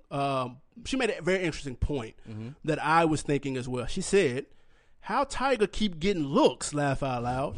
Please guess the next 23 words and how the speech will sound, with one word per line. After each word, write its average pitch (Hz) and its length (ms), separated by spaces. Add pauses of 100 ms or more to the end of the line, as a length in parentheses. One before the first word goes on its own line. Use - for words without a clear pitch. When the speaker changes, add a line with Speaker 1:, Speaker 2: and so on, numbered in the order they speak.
Speaker 1:
He 254 220
annoys 185 520
me. 113 320 (260)
Speaker 2:
He 107 80
should. 90 400 (220)
Speaker 1:
Even 233 340
though 196 200
he 196 100
got 196 160
a 175 60
couple 208 420
of 208 80
things 170 360
I 170 60
used 160 200
to 214 60
jam 139 280
to, 147 160
like 135 180
Rack 127 240
City 127 260
and 147 120
Faded, 120 380